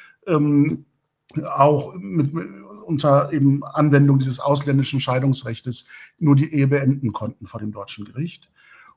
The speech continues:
Und dann hat das deutsche Gericht tatsächlich gesagt, unter, ähm, Hinweis auf einen Koranvers, der ja recht bekannt ist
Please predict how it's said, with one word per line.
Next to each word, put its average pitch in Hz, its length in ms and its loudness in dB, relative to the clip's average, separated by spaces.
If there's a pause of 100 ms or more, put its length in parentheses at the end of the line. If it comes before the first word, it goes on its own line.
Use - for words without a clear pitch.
Und 156 360 0
dann 139 160 2
hat 175 240 -2
das 160 160 -4
deutsche 160 300 -2
Gericht 165 260 -4
tatsächlich 147 500 -2
gesagt, 143 760 0
unter, 147 500 0 (160)
ähm, 139 500 2 (200)
Hinweis 151 640 2 (240)
auf 139 180 -4
einen 135 140 2
Koranvers, 170 1000 0 (500)
der 139 220 -8
ja 127 180 2 (140)
recht 135 260 -6
bekannt 160 340 -2
ist 165 260 -4